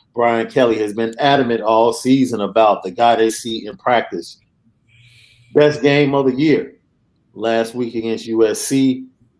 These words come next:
Best game on the ground for Kyren Williams. Will we see the same type of balance when they face off against North Carolina? Tommy Rees will get you your clean sheet in a moment,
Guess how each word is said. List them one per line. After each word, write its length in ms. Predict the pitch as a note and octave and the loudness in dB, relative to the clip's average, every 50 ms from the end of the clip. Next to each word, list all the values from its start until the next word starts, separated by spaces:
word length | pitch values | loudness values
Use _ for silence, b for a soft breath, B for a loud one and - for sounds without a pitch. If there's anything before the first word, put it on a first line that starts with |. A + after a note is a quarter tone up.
| _ _ | _ _
Best 200 | A#2+ A#2+ A#2 - | -2 -2 0 0
game 220 | C3+ C3 B2+ B2+ B2+ | 2 2 2 2 2
on 100 | B2+ C3 | 0 0
the 80 | B2+ - | -2 -2
ground 360 | B2+ C3+ C#3 C3+ B2+ A#2+ A#2 | 0 0 2 2 0 0 -2
for 100 | A#2 A2 | -4 -4
Kyren 400 | - A#2+ A#2 A2+ A2+ A2+ G#2+ G#2 | -2 -2 0 0 0 -2 -2 -2
Williams. 540 | A#2 A#2+ A#2 A2 G2 E2 - - - - _ _ _ _ _ _ _ _ _ _ | 0 0 2 0 -2 -6 -12 -16 -20 -20 _ _ _ _ _ _ _ _ _ _
Will 180 | G#2+ A2+ A#2+ A#2 | -4 -4 -2 -2
we 100 | B2+ A#2+ | -4 -6
see 180 | - - D3+ C3+ | -6 -6 -4 -4
the 100 | A#2+ B2 | -4 -4
same 400 | - - C3 B2+ B2+ C3 C3 B2+ | -4 -2 0 2 2 2 2 2
type 260 | - C#3 B2 A#2+ - | 2 2 0 2 2
of 120 | A#2 G#2+ F#2+ | 0 0 0
balance 640 | B2 B2+ B2+ G#2+ F#2 E2+ E2 - - - - _ _ _ _ _ _ _ _ _ | 0 0 0 0 -2 -6 -10 -14 -16 -16 -18 _ _ _ _ _ _ _ _ _
when 160 | - G2+ G#2 | -12 -8 -6
they 120 | A2+ A2 | -6 -6
face 380 | - - - B2 A2+ A2+ A2+ - | -6 0 2 4 4 4 4 2
off 260 | A2+ G#2 G#2 G2+ - | 2 2 2 2 0
against 320 | G2+ - G#2 G2+ F#2+ - - | -4 -6 -4 -6 -6 -6 -4
North 260 | G#2 G2+ G2 F#2+ - | -4 -4 -4 -4 -2
Carolina? 540 | - A2 G2+ G2 G2+ G2+ G2+ G2+ G2+ F#2 F2+ | -2 0 0 0 0 -2 -4 -4 -4 -6 -8
Tommy 340 | - - A#2+ A#2 A2+ A2+ A2 | -6 -4 -2 -2 0 -2 -2
Rees 340 | G#2 A2 A#2 A#2+ A2+ G#2+ G2+ | -2 -2 -2 0 -2 0 2
will 140 | A2 A2 | 2 2
get 220 | G#2 A#2 A2+ - - | 2 0 -2 -2 -4
you 80 | A#2+ | -6
your 100 | G#2+ G#2 | -6 -6
clean 360 | G2+ - - C3 C3 B2+ B2 A#2+ | -6 -2 0 2 2 2 0 -2
sheet 280 | - - A#2 A2+ G#2+ | -6 -6 -8 -8 -8
in 120 | G#2+ G#2 G2+ | -8 -8 -8
a 60 | G2 | -4
moment, 400 | G2+ A2+ B2 B2+ A#2 A2 F#2+ | -2 0 2 2 0 -2 -4